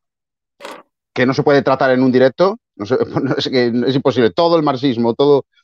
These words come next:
todo lo que ha derivado del marxismo, todo es imposible de tratarlo en un solo directo, con lo cual, pues, si nos queda algo, algo pendiente,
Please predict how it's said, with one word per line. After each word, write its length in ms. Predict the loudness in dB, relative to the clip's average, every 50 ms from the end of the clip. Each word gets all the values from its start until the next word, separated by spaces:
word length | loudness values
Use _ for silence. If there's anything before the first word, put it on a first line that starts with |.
| _
todo 220 | 0 2 4 4 4
lo 80 | 4
que 80 | 2 2
ha 40 | 2
derivado 320 | 4 4 4 4 4 4
del 100 | 2 2
marxismo, 420 | 0 0 -2 -2 -6 -4 -4 -8 -4
todo 340 | 0 2 2 2 2 0 _ _ _ _
es 220 | -4 -4 -4 -2 _
imposible 600 | 0 0 2 2 2 0 0 2 2 2 2 2
de 100 | 2 0
tratarlo 340 | 0 0 0 0 2 0 2
en 80 | 0 0
un 100 | -2 -2
solo 220 | 0 0 2 2
directo, 440 | 2 2 -2 -2 -2 -2 -4 -4 -4 _ _ _ _ _ _ _ _ _ _ -4
con 220 | 0 2 2 4
lo 140 | 2 2 2
cual, 320 | 2 2 4 4 2 0 2
pues, 1040 | 2 4 4 6 4 4 4 4 4 2 2 0 0 -2 -4 -8 -12 -20 -20 -20 -20 -18
si 840 | -18 -16 -8 -2 -2 0 0 2 0 0 0 0 0 0 -2 -4 -4 -4
nos 220 | -6 -6 -6 -2
queda 280 | 0 0 2 4 4 2
algo, 640 | 2 2 2 4 4 6 6 6 4 4 2 0 _ _
algo 340 | -2 -2 0 0 0 0 0
pendiente, 640 | 0 -2 -4 0 0 0 0 0 -2 -4 -4 -4 -4